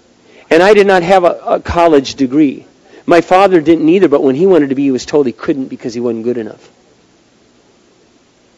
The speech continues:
My father was married when my father was seventeen, but it was before he came to Christ.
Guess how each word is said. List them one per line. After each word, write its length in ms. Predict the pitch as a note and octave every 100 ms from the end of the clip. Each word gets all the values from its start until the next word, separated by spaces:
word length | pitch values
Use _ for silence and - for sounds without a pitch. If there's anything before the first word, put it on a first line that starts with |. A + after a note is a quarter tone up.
| _ _ _ - -
My 160 | E3
father 540 | F3 G3 A3 A#3 F#3+ D#3+
was 260 | F3 D3+
married 340 | C#3+ E3 F#3 C#3+
when 120 | C#3+
my 140 | C#3
father 260 | B2 D3 C#3
was 120 | B2+
seventeen, 600 | - D3+ C#3 C#3 - D#3
but 100 | B2
it 40 | -
was 120 | B2
before 240 | - D#3
he 40 | C3+
came 180 | D3
to 80 | B2+
Christ. 460 | - E3 D3+ A#2+